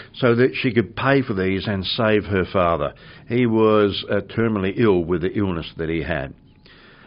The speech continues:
A neighbour heard about her desire to make more money and get another job and said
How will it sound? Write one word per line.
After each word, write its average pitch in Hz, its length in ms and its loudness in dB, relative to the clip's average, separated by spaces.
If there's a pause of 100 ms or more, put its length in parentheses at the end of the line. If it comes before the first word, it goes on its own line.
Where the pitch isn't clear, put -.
A - 60 -6
neighbour 113 380 2
heard 87 260 2
about 82 300 0
her 82 160 -2
desire 90 520 -2
to 85 120 -10
make 90 200 -2
more 95 200 -4
money 92 320 -4
and 87 120 -6
get 90 140 -2
another 87 320 -4
job 98 340 0
and 82 140 -8
said 107 280 -2